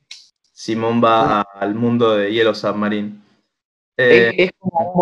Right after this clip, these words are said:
Speaker 2: montón de, de pelis y de, de, de discos que fui escuchando, de shows que vi en vivo,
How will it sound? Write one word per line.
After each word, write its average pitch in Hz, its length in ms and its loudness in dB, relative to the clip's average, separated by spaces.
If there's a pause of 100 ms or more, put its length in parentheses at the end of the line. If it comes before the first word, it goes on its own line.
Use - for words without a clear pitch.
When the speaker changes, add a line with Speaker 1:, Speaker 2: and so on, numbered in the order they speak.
Speaker 2:
montón 160 300 2
de, 156 540 2
de 113 160 0
pelis 143 600 0
y 117 100 -8
de, 104 320 -8
de, 104 440 -4
de 107 180 -14
discos 131 420 -6
que 107 120 -8
fui 120 140 -6
escuchando, 131 640 -2
de 113 120 -2
shows 139 360 2
que 135 120 0
vi 123 100 0
en 127 120 -2
vivo, 151 480 2